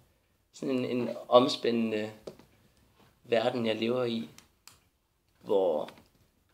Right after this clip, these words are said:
hvor Jesus, han er min frelser. Det er...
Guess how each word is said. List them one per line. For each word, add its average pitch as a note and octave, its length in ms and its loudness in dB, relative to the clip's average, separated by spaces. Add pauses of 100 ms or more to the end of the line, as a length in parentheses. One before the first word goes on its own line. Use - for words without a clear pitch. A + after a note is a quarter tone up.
(920)
hvor A2 140 -10
Jesus, A#2 280 -2
han A2+ 140 -4
er A2+ 40 0
min A2+ 160 -4
frelser. A2+ 420 -10 (240)
Det G#2 200 -2
er... - 420 -4